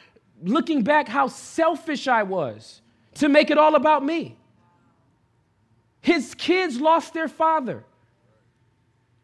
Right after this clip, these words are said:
My parents lost their youngest child.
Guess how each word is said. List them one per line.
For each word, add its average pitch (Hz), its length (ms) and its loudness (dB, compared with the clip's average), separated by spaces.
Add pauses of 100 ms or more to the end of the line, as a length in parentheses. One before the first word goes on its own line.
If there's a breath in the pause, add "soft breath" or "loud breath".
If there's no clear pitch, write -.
(240)
My 302 180 4
parents 339 520 -4
lost 311 280 0
their 302 140 -4
youngest 294 540 -2
child. 294 580 -2